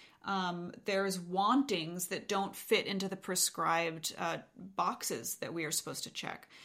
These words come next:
So, um, what I talk about then is that there are these goals of needing both stability and meaning, not just stability,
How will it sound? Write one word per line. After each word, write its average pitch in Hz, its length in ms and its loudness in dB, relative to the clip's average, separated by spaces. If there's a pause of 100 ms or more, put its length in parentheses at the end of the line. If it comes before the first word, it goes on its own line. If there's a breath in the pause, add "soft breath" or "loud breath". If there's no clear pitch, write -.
(240 loud breath)
So, 220 640 8
um, 208 300 4
what 226 340 4
I 220 140 10
talk 381 300 12
about 214 240 10
then 208 160 4
is 202 160 -2
that 202 220 2
there 214 140 10
are 202 100 10
these 202 180 2
goals 220 460 6 (260)
of 190 300 6
needing 202 680 4
both 208 300 4
stability 185 680 2
and 180 320 2
meaning, 185 460 2
not 190 240 6
just - 520 0
stability, 185 640 0